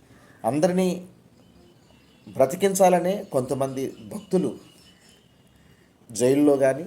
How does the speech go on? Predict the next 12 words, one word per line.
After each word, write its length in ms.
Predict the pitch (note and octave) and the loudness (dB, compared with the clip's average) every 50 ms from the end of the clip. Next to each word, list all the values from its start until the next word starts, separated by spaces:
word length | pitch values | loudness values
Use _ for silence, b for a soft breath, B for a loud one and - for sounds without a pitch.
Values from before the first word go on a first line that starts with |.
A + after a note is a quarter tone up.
| - - | -8 -6
సువార్త 440 | - - B2 B2 C#3 D3+ D3 - | -4 -2 2 2 2 2 2 0
విషయంలో 420 | C#3+ C3+ B2+ - - B2+ A#2+ B2 A#2+ | -6 -6 -6 -6 -8 -4 -4 -2 -2
కానీ, 160 | A#2+ B2+ C3 | -2 -4 -4
బయటని 400 | A#2 A#2 A#2 B2 B2 C3+ C3 B2+ | -4 -2 -4 -4 -4 -6 -10 -6
కానీ 280 | A2+ A#2+ A2+ A2+ C3 D#3 - - - - A#2+ | -6 -6 -6 -6 -8 -14 -18 -20 -10 -8 -4
చాలామందికి 800 | F#2+ B2 D3+ D#3+ D#3+ D#3 C#3+ C3+ C#3 C3 C3 B2+ B2 A#2 A2 | -2 0 -2 -2 -2 -4 -6 -8 -8 -10 -8 -8 -8 -8 -6
సువార్త 540 | - - - B2 C3 C#3+ D#3 D3+ - - - | -6 -6 -4 -2 -2 -2 -2 -4 -8 -10 -8
ప్రకటిస్తున్నారు. 960 | - G#2 F#2+ G2 - F#2+ F#2+ - - - - - _ _ _ _ _ _ - G#2 | -8 -8 -8 -10 -12 -12 -12 -12 -14 -16 -20 -20 _ _ _ _ _ _ -8 -4
వారిలో 280 | G#2+ A2 A#2+ C3 C3+ | 0 0 0 0 0
ఒక 200 | C3 - C3 - | 0 0 0 -2
మృగాన్ని 840 | A2+ A2+ G#2 G#2 G#2+ A#2 B2+ - D3 D#3+ E3+ E3 D#3 C#3+ B2 G#2 - | -4 -4 -4 -2 2 2 4 4 4 2 2 2 0 -4 -6 -6 -8
చంపి 600 | - - _ - - A2+ G#2+ A2 - B2 B2 | -14 -20 _ -8 -6 -6 -6 -6 -10 -12 -14